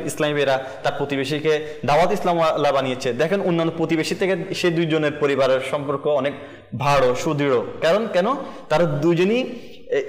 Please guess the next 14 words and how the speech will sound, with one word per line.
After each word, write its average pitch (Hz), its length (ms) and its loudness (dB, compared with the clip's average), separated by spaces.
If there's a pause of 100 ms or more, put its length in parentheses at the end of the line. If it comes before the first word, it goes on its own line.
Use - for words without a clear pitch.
(180)
ভালো 185 220 4
সোহবতে 190 380 4
আছেন, 208 380 2 (280)
ভালো 175 220 4
কিছু 185 220 -2
শিখছেন, 196 460 0 (240)
তার 208 180 4
খবর 190 300 0
আগে 156 180 4
নিচ্ছেন। 123 380 -2 (280)
তাহলে 151 200 2
আমরা 175 160 2
প্রতিটি 190 420 0
প্রতিবেশীর 180 640 2